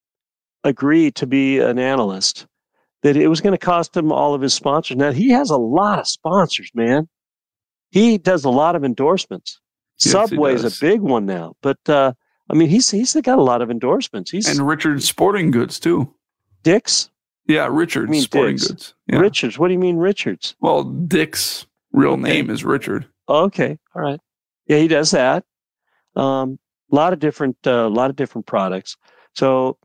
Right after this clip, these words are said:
Speaker 1: I think my gut reaction is, and my, my, my prediction is that he does go to the Live. Uh, I'm not sure that that's gonna, I'm not sure that he's gonna be able to do the T N T stuff anymore. I, I,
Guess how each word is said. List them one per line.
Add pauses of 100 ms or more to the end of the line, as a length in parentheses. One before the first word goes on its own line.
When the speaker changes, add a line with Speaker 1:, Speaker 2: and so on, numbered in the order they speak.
(240)
Speaker 1:
I
think (720)
my
gut
reaction
is,
and
my,
my,
my
prediction
is
that
he
does
go
to
the
Live. (800)
Uh, (120)
I'm
not
sure
that
that's
gonna, (500)
I'm
not
sure
that
he's
gonna
be
able
to
do
the
T
N
T
stuff
anymore.
I,
I,